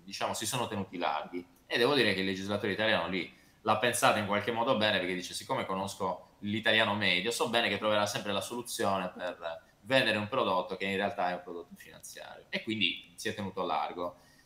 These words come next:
lasciando a chi? Lasciando il compito ingrato al regolatore e al, al, al, diciamo, alla, a colui che applica le leggi, quindi i giudici, ad dare poi un'interpretazione concreta di quello che è un prodotto finanziario o meno, quindi la consob e, e poi ovviamente i magistrati.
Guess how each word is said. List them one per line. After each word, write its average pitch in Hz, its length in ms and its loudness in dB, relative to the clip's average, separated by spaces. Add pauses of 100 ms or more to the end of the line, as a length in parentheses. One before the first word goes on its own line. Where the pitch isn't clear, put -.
(140)
lasciando 170 640 6
a 110 160 -4
chi? 113 240 -4
Lasciando 104 320 -2
il 107 100 -4
compito 101 420 0
ingrato 107 580 2
al 110 240 2
regolatore 92 760 -2
e 110 240 2
al, 87 500 -2 (320)
al, 87 540 -2 (460)
al, 82 460 -8 (320)
diciamo, 87 340 -4
alla, 80 340 -6 (1160)
a 101 80 -12
colui 107 260 -2
che 98 80 -2
applica 95 300 -2
le 110 80 0
leggi, 113 260 0
quindi 110 200 -4
i 131 40 -2
giudici, 101 460 -4
ad 98 200 0
dare 92 300 0
poi 95 160 -4
un'interpretazione 90 720 -10
concreta 87 460 -6
di 78 100 -12
quello 80 180 -12
che 85 100 -20
è - 20 -20
un 82 80 -20
prodotto 85 320 -10
finanziario 78 480 -10
o - 20 -14
meno, 78 240 -16
quindi 90 220 -6
la 104 160 2
consob 92 640 -2
e, 90 200 -2
e - 140 -18
poi 80 180 -10
ovviamente 80 300 -12
i 80 40 -20
magistrati. - 720 -14